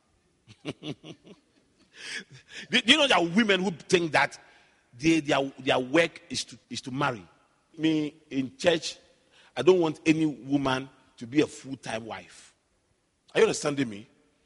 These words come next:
Because you will not contribute to your generation. I believe that one of the greatest things you can ever do is to ensure that whatever God put in you, you leave it here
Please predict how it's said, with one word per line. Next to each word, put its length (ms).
Because 400
you 160
will 160
not 180
contribute 520
to 100
your 100
generation. 580
I 80
believe 580
that 220
one 180
of 140
the 100
greatest 460
things 200
you 60
can 160
ever 180
do 300
is 140
to 120
ensure 320
that 100
whatever 340
God 340
put 180
in 100
you, 300
you 80
leave 180
it 80
here 160